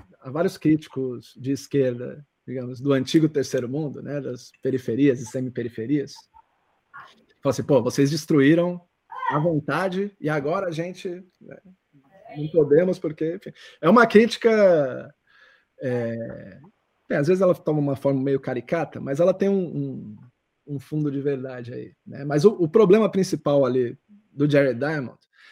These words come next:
e essa crítica, um dos caras que fala disso é o, o John McNeil, lá, o historiador norte-americano, história ambiental, nada a ver com comunismo, não sei nem se com esquerda, credenciais liberais, é,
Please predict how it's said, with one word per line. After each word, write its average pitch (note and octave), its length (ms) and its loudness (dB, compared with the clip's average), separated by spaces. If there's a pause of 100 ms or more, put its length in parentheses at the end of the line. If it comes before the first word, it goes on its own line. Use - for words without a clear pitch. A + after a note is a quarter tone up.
(140)
e C#3+ 60 2
essa F3+ 240 6
crítica, G#3 560 4
um E3+ 160 0
dos F#3 160 -2
caras D3+ 260 -2
que - 80 -8
fala E3 360 -2
disso E3 440 -2 (140)
é C3 140 -10
o, D3 440 -2 (140)
o B2 540 -16
John D3 180 -6
McNeil, C#3 540 0
lá, A#2 120 -10
o G#2+ 40 -10
historiador C3 420 -6
norte-americano, C3+ 800 -6
história E3 300 -2
ambiental, D#3+ 600 -2 (540)
nada A3 400 2
a G3 40 6
ver F#3 180 4
com E3+ 120 -4
comunismo, F3 720 2
não E3 100 -4
sei A3 140 -8
nem C#4+ 140 -6
se - 160 -18
com D4 100 -4
esquerda, B2+ 420 -6 (160)
credenciais F#3 1120 -2 (160)
liberais, E3+ 1000 0 (120)
é, A#2 760 -10